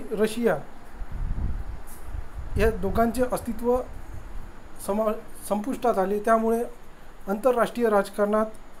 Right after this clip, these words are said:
रशियाचा वर्चस्व कमी होऊन, सोव्हिएतिक रशियाचं वर्चस्व कमी होऊन आंतरराष्ट्रीय राजकारणात अमेरिकेचं वर्चस्व हे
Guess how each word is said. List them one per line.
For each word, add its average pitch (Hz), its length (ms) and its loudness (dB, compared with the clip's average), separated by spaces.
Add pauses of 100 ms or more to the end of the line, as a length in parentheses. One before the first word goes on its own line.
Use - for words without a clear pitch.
(720)
रशियाचा 233 640 2 (1700)
वर्चस्व 226 540 2
कमी 233 280 4
होऊन, 208 200 4
सोव्हिएतिक 214 460 2
रशियाचं 214 380 -2
वर्चस्व 202 480 -2
कमी 202 280 -2
होऊन 208 240 0 (340)
आंतरराष्ट्रीय 208 560 2
राजकारणात 196 500 0 (500)
अमेरिकेचं 214 540 -2
वर्चस्व 190 500 -2
हे 208 180 -4